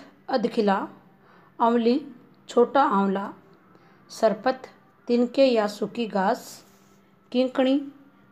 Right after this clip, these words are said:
करधनी, वृंत यानी डंठल, मरकत, पन्ना नामक रतन जो हरे रंग का होता है, हरना, आकर्षित करना, सुरखाब, चक्रवाक पक्षी, हिमातप,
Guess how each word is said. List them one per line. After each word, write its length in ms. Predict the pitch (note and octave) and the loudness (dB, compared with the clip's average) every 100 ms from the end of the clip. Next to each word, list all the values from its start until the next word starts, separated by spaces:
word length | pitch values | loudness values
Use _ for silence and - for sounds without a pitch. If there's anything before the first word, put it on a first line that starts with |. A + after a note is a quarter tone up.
| - | -2
करधनी, 540 | A#3+ A#3+ A3+ A3 A3+ - - _ _ _ _ _ _ | -2 0 0 0 -2 -6 -16 _ _ _ _ _ _
वृंत 340 | G3+ B3+ C4+ C4+ | -2 0 0 0
यानी 220 | A3+ A3 | -2 -2
डंठल, 500 | G3 G3+ G3+ G#3+ C4 - - _ _ _ _ _ _ G3+ | -2 -4 -2 -2 -4 -12 -20 _ _ _ _ _ _ -2
मरकत, 480 | G#3+ A3 C#4 C#4 C#4 - _ _ - | -2 0 -2 -2 -6 -20 _ _ -4
पन्ना 260 | A3+ B3 | -2 0
नामक 380 | A#3+ A3+ A3 G#3 | 0 0 -2 -2
रतन 380 | G3+ G3+ A3 C#4 - - | -6 -4 -4 -6 -10 -6
जो 140 | F#3 | -2
हरे 280 | G#3 G#3 A#3+ | -2 2 2
रंग 180 | B3+ B3 | 2 0
का 120 | A#3 | 0
होता 220 | F#3+ - | 0 -2
है, 220 | F#3+ G3 C#4+ - _ _ _ _ _ _ - | -4 -4 -8 -16 _ _ _ _ _ _ -4
हरना, 560 | G#3+ G#3 G#3+ A3+ - - - _ _ - | 0 0 0 -2 -6 -18 -20 _ _ -2
आकर्षित 500 | A#3 - C#4 D4+ - | 0 0 -2 -2 -2
करना, 420 | A3 G3+ G3+ B3+ - _ _ _ _ _ _ _ _ _ | -2 0 -2 -4 -14 _ _ _ _ _ _ _ _ _
सुरखाब, 680 | - - C4+ C#4 A3+ A#3 - - _ - | -4 0 2 0 -2 -2 -6 -20 _ -4
चक्रवाक 580 | D4+ D4+ B3 A3+ A3 - | -4 0 0 2 0 -4
पक्षी, 480 | G#3+ - - A#3 - - _ _ _ _ _ | -6 -6 -6 -6 -8 -18 _ _ _ _ _
हिमातप, 640 | D#4 C#4+ A3+ G#3+ G#3+ G#3+ | 0 2 0 0 -2 -2